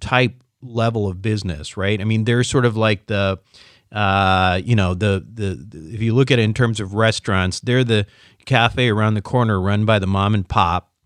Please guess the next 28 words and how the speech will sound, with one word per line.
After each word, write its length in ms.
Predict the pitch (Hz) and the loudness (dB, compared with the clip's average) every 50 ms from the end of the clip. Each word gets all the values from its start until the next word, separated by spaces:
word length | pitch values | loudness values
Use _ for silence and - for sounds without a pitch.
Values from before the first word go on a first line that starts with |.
| _ _ _ _ _ _ _ _ _ - | _ _ _ _ _ _ _ _ _ -2
And, 480 | 120 113 113 110 110 107 104 101 95 - - | 0 2 4 4 4 4 2 2 0 -4 -4
you 100 | - 127 | 0 2
know, 120 | 113 107 104 | 2 2 2
they've 220 | 104 113 113 110 | 2 0 0 0
got 200 | 110 123 127 127 | 2 2 2 4
an 80 | 127 127 | 2 2
idea 560 | 120 117 113 110 107 117 113 113 113 113 113 | 2 0 0 0 0 0 2 2 4 4 2
and 160 | 110 107 98 | 2 2 0
they, 240 | 107 107 95 - - - | 0 -2 -4 -6 -12 -8
you 140 | - 117 | -4 -2
know, 220 | 110 104 101 101 101 | 0 2 2 0 0
they, 180 | 101 113 110 | 0 -4 -4
they 180 | - 104 117 110 | -2 -2 -2 -2
run 220 | 104 107 120 120 | 0 2 2 4
it 140 | 120 117 - | 2 2 0
well. 400 | 107 113 113 110 110 113 113 110 | 2 2 4 4 4 4 2 2
They 100 | 104 104 | 0 -2
get 220 | 92 107 107 - - | -4 -4 -6 -8 -4
some 160 | - 110 95 | -4 -4 -2
good 220 | 90 110 110 110 | 0 -2 -2 -2
stuff 340 | - - - 113 107 - - | -4 -4 -2 -2 -2 -4 -6
going 340 | - 110 107 107 107 107 101 | -8 -6 -4 -4 -2 -2 -2
on. 320 | 98 104 107 110 107 104 | -2 -2 -2 -2 -2 -2
They 80 | 104 104 | -2 -4
get 160 | 92 101 78 | -4 -6 -6
nice 320 | 95 110 107 110 - - | -4 -2 -2 -2 -4 -4
ingredients. 800 | 110 104 101 98 101 110 113 107 110 104 101 98 92 - - - _ _ _ _ - - - - _ - | -6 -8 -6 -6 -4 -2 -2 0 0 0 0 -2 -4 -8 -12 -14 _ _ _ _ -20 -20 -20 -20 _ -16
But 440 | 117 110 123 123 117 110 104 98 _ | -8 -2 0 2 2 2 0 -2 _